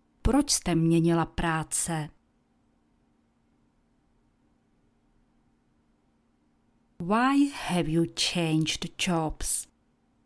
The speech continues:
Zkušenosti, praxe, řekneme anglicky.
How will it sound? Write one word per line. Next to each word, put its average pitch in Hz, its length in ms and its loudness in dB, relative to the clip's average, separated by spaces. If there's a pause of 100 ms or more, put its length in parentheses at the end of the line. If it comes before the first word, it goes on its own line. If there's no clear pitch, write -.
(1080)
Zkušenosti, - 1120 -2 (360)
praxe, 165 800 -4 (320)
řekneme 185 440 0
anglicky. 170 840 -4